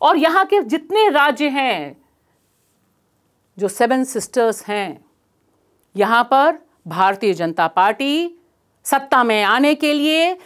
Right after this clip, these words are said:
सरेआम कहती है कि हम बीफ खाते हैं, यानी गौमांस खाते हैं, यह हमारा कल्चर है और हम भारतीय जनता पार्टी में हैं। यहाँ देखिए,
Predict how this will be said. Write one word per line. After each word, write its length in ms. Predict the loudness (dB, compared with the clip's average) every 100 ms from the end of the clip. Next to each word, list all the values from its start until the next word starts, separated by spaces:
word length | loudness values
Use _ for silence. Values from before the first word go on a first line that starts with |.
| _
सरेआम 960 | -12 -2 2 4 4 4 4 4 4 2
कहती 380 | 0 -2 -2 0
है 400 | 2 2 0 -8 _ _ _ _ _ _ _ _
कि 40 | -4
हम 260 | -2 -2 -4 -12 _ -20
बीफ 320 | -12 -10 -10
खाते 400 | -12 -6 -6 -6
हैं, 320 | -10 -12 -18 _ _ _
यानी 480 | -2 -2 -2 -6 -8 -12
गौमांस 680 | -4 -2 -2 -2 -4 -4 -12 _
खाते 320 | -4 -4 -4
हैं, 300 | -10 -14 -20 _ _ _
यह 200 | -6 -4 -4 -6
हमारा 340 | 0 2 0
कल्चर 480 | 0 0 0 0 0
है 300 | 2 0 0 -4 0
और 440 | 2 4 2 -2 -4
हम 180 | -4 -2
भारतीय 400 | -4 -4 -4 -10
जनता 280 | -10 -10 -10
पार्टी 320 | -12 -14 -18
में 120 | -20 -20
हैं। 160 | _ _ _ _ _ _ _ -2
यहाँ 260 | 0 2 2
देखिए, 440 | 0 0 0 0